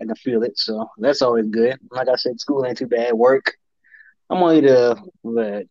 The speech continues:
two days during the week because of school, so, you know, it's cool. Week's been, uh, pretty chill, actually. Sorry, a little too chill, as you see I'm yawning.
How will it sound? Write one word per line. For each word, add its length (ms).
two 120
days 240
during 180
the 80
week 260
because 380
of 100
school, 380
so, 240
you 80
know, 160
it's 120
cool. 260
Week's 260
been, 200
uh, 220
pretty 220
chill, 380
actually. 380
Sorry, 340
a 460
little 220
too 240
chill, 380
as 100
you 80
see 140
I'm 100
yawning. 340